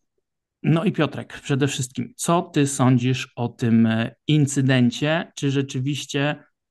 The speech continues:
ktoś jest tutaj winien? Bo równie dobrze można by było powiedzieć, skoro Alex Marquez wypchnięty szeroko przez Fabio Quartararo wiedział, że jest poza tą optymalną linią, to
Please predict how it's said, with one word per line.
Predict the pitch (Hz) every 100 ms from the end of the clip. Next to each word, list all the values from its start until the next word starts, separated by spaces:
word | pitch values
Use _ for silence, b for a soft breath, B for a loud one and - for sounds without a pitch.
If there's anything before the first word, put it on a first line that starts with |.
| _ _ _ _ _ _
ktoś | - 180 143 151
jest | 147 -
tutaj | 143 135 131 120
winien? | 131 127 131 196
Bo | 143 147
równie | 156 147 135
dobrze | 139 127 131
można | 131 127 131
by | 127
było | 120 120
powiedzieć, | 117 120 127 120 127 - _ _ _ _ -
skoro | - - 196 160 143
Alex | 160 135 131 -
Marquez | 143 139 139 117 - -
wypchnięty | 123 123 135 - 160 143 135
szeroko | 135 139 139 123
przez | - 131 -
Fabio | 139 131
Quartararo | 123 123 127 127 131 127 113
wiedział, | 139 139 123 113
że | 113 120
jest | 113 _
poza | 131 127 123
tą | 120
optymalną | 117 - 120 120 117 123
linią, | 120 107 127 160 -
to | 135 151